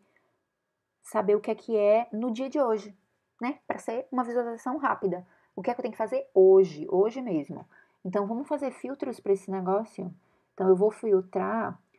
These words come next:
só pa-, para as tarefas que, aliás, aqui, por data, né? Vamos filtrar por data. Você poderia filtrar, filtrar, perdão, exatamente com a data de hoje.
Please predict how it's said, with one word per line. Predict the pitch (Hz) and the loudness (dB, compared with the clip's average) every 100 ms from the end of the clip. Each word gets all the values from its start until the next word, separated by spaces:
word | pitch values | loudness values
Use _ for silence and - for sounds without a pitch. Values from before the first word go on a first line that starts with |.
| _ _ | _ _
só | - - - - | -20 -4 -2 -2
pa-, | - 226 220 - _ _ _ _ _ _ _ _ | -2 -2 -2 -6 _ _ _ _ _ _ _ _
para | 208 202 202 | -2 -2 -4
as | 208 190 | -8 -4
tarefas | 214 185 185 196 190 _ | -2 -2 -4 -6 -10 _
que, | _ 208 208 175 180 _ _ _ _ _ _ _ _ _ _ | _ -8 -4 -6 -8 _ _ _ _ _ _ _ _ _ _
aliás, | - 180 180 180 | -12 -10 -8 -12
aqui, | 190 - _ | -14 -18 _
por | 240 247 | -8 -4
data, | 170 180 190 | -4 -4 -4
né? | 254 - _ _ _ _ - | -4 -6 _ _ _ _ -6
Vamos | 190 196 | -6 -4
filtrar | 220 220 | -4 -4
por | 214 240 | -4 -6
data. | 185 175 180 175 _ _ - _ _ | -4 -4 -6 -14 _ _ -20 _ _
Você | 190 294 | -4 2
poderia | 349 359 330 269 | 4 6 4 0
filtrar, | - 302 302 208 196 220 - | -6 -8 -2 0 0 -2 -10
filtrar, | 190 - 254 330 _ 208 196 190 220 - | -18 -8 -4 -4 _ 2 2 2 -2 -4
perdão, | - 214 185 180 185 | -2 0 0 0 4
exatamente | 202 202 214 - 214 190 214 285 - 156 160 _ _ _ _ _ _ | 4 4 0 -4 -4 -4 -4 -6 -8 -8 -8 _ _ _ _ _ _
com | 233 226 | -2 0
a | |
data | 208 208 226 | 0 0 -2
de | 302 | 2
hoje. | 262 180 180 | 4 4 2